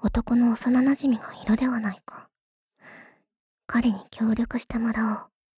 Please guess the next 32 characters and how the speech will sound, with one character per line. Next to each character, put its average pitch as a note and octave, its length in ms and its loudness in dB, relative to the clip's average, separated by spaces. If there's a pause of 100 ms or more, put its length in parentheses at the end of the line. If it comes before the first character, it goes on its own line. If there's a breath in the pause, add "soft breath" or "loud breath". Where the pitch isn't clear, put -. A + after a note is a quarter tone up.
(800)
そ - 160 -4
れ A3+ 140 -2
と A#3+ 120 0
な A#3+ 120 4
く - 140 -10
ア - 180 -8
ピ A3 200 0
ー G#3+ 40 -2
ル G3+ 100 -8
し - 80 -12
て A3 140 -4
も、 F#3+ 240 -2 (680 loud breath)
全 A3+ 120 4 (200)
く - 120 -6
気 C#4 120 -4
づ - 140 -6
か D4 140 -6
な B3 180 2
い G3 60 -6 (340)
あ A3+ 80 4
の G#3 240 4
当 G#3+ 220 2
変 A#3+ 320 4
木 - 280 -8
に。 - 140 -20 (1900)
そ A#3 280 0
う A3+ 80 -2
と G#3 120 -6
決 - 180 -4
ま G3+ 140 4
れ A3 120 2
ば G3+ 160 -6